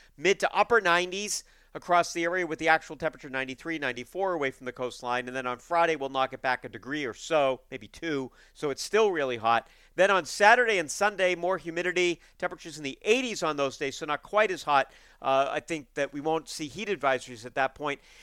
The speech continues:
And all this while, we're gonna watch Lee, which is in the Atlantic, move toward the United States.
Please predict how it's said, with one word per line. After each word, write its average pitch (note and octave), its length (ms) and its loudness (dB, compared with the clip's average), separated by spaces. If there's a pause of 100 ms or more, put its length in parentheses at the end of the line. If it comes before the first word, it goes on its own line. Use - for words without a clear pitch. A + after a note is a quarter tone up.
(200)
And G#3+ 180 2 (280)
all E4 300 8
this E4 220 -2
while, A3 420 10
we're F#3 80 0
gonna F#3+ 160 0
watch F#3 380 6
Lee, F3 480 -2
which D#3+ 240 -6
is D3 120 -12
in E3+ 120 -8
the E3 80 -2
Atlantic, D#3 480 -2
move D3+ 200 -6
toward G3 320 -2
the E3+ 80 -12
United D3 380 -2
States. D#3 340 2